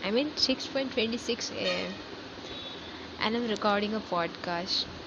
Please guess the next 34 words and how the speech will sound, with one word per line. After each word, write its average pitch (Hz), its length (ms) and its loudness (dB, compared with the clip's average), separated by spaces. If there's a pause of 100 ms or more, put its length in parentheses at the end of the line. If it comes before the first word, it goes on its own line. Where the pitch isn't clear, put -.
And 208 80 -2
here 214 200 4
in 214 180 0
front 220 320 0
of 208 160 2
me, 226 80 2
my 214 100 2
sister 196 360 -2
is 202 100 0
standing, 190 520 0
and 190 140 4
I 208 80 4
was 226 220 2
telling 196 300 2
her 190 120 4
time. 170 380 -2 (360)
Sorry, 202 320 4
the 208 120 2
recording 196 500 2
was 214 160 4
on. 175 240 2 (2000)
Well, 202 440 8 (240)
well, 220 160 4
I 254 180 8
was 262 120 4
thinking, 196 480 2 (180)
I 220 200 4
was, 247 80 2 (160)
last 208 400 4
night 233 180 4
I 214 60 4
had 220 180 4
not 190 240 2
slept 208 380 0